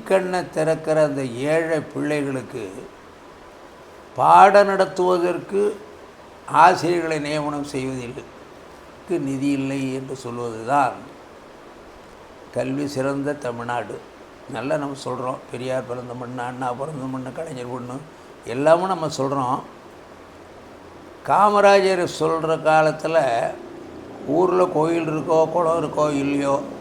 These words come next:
பள்ளிக்கூடத்தை திறந்து இந்த ஏழை பிள்ளைகளை படிக்க வைங்கன்னு தான் சொன்னார். அவர்கள் கூட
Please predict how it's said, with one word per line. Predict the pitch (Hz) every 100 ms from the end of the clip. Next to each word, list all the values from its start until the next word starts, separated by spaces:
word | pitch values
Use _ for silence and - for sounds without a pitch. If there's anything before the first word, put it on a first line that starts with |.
| - - - - -
பள்ளிக்கூடத்தை | 135 160 160 160 156
திறந்து | 143 151 160
இந்த | 156 147
ஏழை | 147 165 165
பிள்ளைகளை | 147 156 151 151
படிக்க | 147 143 151
வைங்கன்னு | 147 139 143 135
தான் | 147
சொன்னார். | 143 123 120 113 - - - - - - - - - -
அவர்கள் | 131 139 151
கூட | 147